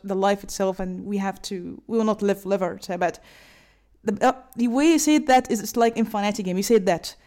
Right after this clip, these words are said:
but how do you see this kind of, this feeling that you want to be in a constant game or play or be fulfilled? Because, yeah, time, yeah, it's sometimes for our brain, we feel that we're here forever, but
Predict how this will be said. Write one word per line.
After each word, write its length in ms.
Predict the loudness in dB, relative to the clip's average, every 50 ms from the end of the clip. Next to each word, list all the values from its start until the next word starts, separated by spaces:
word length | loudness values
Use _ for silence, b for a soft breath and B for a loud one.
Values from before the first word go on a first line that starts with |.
| b b b b b -2
but 340 | 2 2 4 4 2 -2 -10 _ _ _ _ _ _ _ _ _ _ _ _ _ -6
how 240 | 0 2 2 2
do 100 | 4 4
you 60 | 4 4
see 140 | 4 2
this 160 | 0 0 -2 0
kind 300 | 2 4 4 6 6 4
of, 360 | 2 -2 -6 -16 -18 -20 -20 _ _ _ _
this 320 | -2 0 0 0 0 -4 -8
feeling 480 | -8 -4 -2 0 2 4 4 4 2
that 200 | 0 -2 -2 -2
you 100 | -2 0
want 200 | 0 0 0 0
to 60 | -2
be 100 | -2 -2
in 60 | -2 -2
a 60 | -2
constant 520 | -2 -2 -2 -2 -2 -4 -6 -8 -8 -10 -12 _ _ _ _ _ -18 -14 -6
game 280 | -2 -2 0 0 -2 -2
or 80 | -6 -8
play 540 | -8 -6 -2 0 0 2 2 2 0 0
or 240 | -2 -2 -4 -4 -4
be 180 | -6 -6 -8 -6
fulfilled? 600 | -4 -4 -4 -4 -4 -2 0 0 0 0 -2 -6 -14 _ _ _ _ _ _ _ _ _ _ _ -8
Because, 300 | -8 -4 -4 -4 -4 0
yeah, 180 | 2 2 2 2
time, 420 | 2 2 2 4 4 2 0 0
yeah, 180 | 0 2 2 4
it's 220 | 2 2 0 -2
sometimes 680 | -4 -4 -4 0 4 4 4 6 6 6 6 6 6 4
for 220 | 2 2 0 0 0 2
our 200 | 4 4 4 4
brain, 500 | 2 0 0 2 2 2 2 0 -2 -4
we 80 | -8 -8
feel 240 | -4 0 2 4
that 180 | 4 4 2 2
we're 260 | -2 -2 -2 -2 -2
here 280 | -2 -2 0 0 -2 0
forever, 420 | 0 2 2 2 2 2 0 -2
but 400 | 0 0 -2 -2 -2 -6 -10 -12